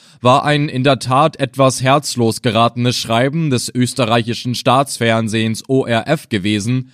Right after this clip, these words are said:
in dem ihm beschieden wurde: „Wir bedauern sehr, Ihnen mitteilen zu müssen,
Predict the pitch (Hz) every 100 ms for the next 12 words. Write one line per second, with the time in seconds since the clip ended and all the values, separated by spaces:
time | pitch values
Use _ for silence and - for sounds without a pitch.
0 | _ _ 120 110 123 135 147 131 127 143
1 | 135 135 127 131 127 123 120 _ _ _
2 | _ _ - 113 127 127 147 185 180 117
3 | 131 165 185 160 156 143 165 165 139 127
4 | 127 - 127 135 151 151